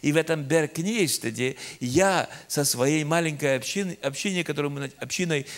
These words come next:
которую мы сейчас начинаем строить, мы в ответе за этот город. Мы в ответе за этот город. Мы свет этому городу.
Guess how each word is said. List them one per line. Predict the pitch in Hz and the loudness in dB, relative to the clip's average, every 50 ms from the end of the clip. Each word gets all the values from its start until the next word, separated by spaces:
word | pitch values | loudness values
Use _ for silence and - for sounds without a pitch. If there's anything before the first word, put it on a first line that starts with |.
| - - | -14 -8
которую | - - 139 147 139 139 | -6 -2 0 2 0 2
мы | 135 139 139 139 | 0 0 -2 -2
сейчас | 143 143 127 - - | -2 -2 -2 -2 -6
начинаем | 120 120 - 147 143 135 123 117 110 | -8 -8 -6 -2 0 0 0 0 0
строить, | - - - 143 147 147 143 139 - - - - | -2 -2 0 2 2 2 2 2 -2 -10 -14 -6
мы | - 160 208 220 | -2 0 2 2
в | 214 | 2
ответе | 214 180 170 196 196 175 165 | 0 0 0 -2 -2 -2 -2
за | 160 170 180 | -2 -2 -2
этот | 170 156 | -4 -2
город. | 156 196 202 180 135 110 - - - _ _ _ _ _ _ _ _ _ _ _ _ _ _ _ _ _ _ _ _ _ _ _ _ _ _ _ _ _ _ _ _ _ _ | -2 -2 -2 -2 -4 -6 -8 -14 -20 _ _ _ _ _ _ _ _ _ _ _ _ _ _ _ _ _ _ _ _ _ _ _ _ _ _ _ _ _ _ _ _ _ _
Мы | - 139 160 | -4 0 0
в | 165 | 0
ответе | 165 143 165 175 165 147 | 0 2 0 0 0 0
за | 139 135 156 | -2 -2 0
этот | 160 139 127 | 0 0 -2
город. | 139 185 196 170 123 - - _ _ _ _ _ _ _ _ _ _ _ _ _ _ _ _ _ _ _ _ _ - - | -2 -4 -4 -4 -6 -10 -14 _ _ _ _ _ _ _ _ _ _ _ _ _ _ _ _ _ _ _ _ _ -14 -4
Мы | - 165 190 180 | 2 4 6 6
свет | - - 175 196 240 226 - 196 | 6 6 4 4 4 4 2 2
этому | 170 180 185 185 180 | 0 2 2 2 0
городу. | 170 202 208 185 165 131 - - | 0 0 0 0 -2 -4 -6 -8